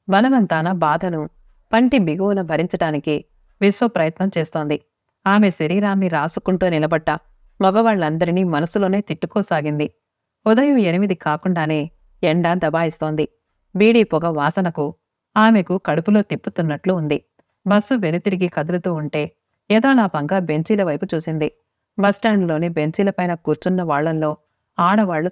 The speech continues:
చాలా తక్కువ మంది ఉన్నారు. మగవాళ్లు, కాలేజీ కుర్రాళ్ళు చాలామంది బెంచీలపైన కూర్చుని కనిపించారు. బస్టాండ్ వదిలి, నగరాన్ని వదిలి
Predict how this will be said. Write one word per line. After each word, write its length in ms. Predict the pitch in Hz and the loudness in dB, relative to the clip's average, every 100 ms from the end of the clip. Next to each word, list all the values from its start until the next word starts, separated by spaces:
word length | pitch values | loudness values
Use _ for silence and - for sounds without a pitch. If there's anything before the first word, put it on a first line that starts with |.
| - | -4
చాలా 280 | 151 151 208 | -2 0 -2
తక్కువ 360 | 214 165 - 233 | -2 -4 0 2
మంది 220 | 220 196 | 2 0
ఉన్నారు. 340 | 160 151 147 - _ _ _ 170 | 0 -2 -4 -8 _ _ _ 0
మగవాళ్లు, 560 | 175 202 185 151 175 - | 2 2 0 0 -2 -2
కాలేజీ 420 | 151 156 190 208 | -2 0 0 -2
కుర్రాళ్ళు 520 | 196 165 165 151 151 - _ _ - 175 | -2 -4 -2 -2 -4 -8 _ _ -6 0
చాలామంది 600 | 175 208 175 151 151 147 _ _ - | 2 2 0 -2 -2 -4 _ _ 0
బెంచీలపైన 580 | 190 202 196 170 156 | 2 4 2 0 -4
కూర్చుని 380 | 147 156 151 185 | -2 -4 -2 -2
కనిపించారు. 580 | 220 170 165 160 151 147 - _ _ _ | 0 -2 -4 -2 -2 -2 -8 _ _ _
బస్టాండ్ 480 | 196 202 - 254 233 | 0 0 0 2 2
వదిలి, 420 | 165 147 160 147 - _ _ - | 0 0 0 -2 -6 _ _ 0
నగరాన్ని 520 | 190 196 220 202 175 | 2 4 2 2 0
వదిలి 420 | 151 147 160 151 | -2 -2 -2 -4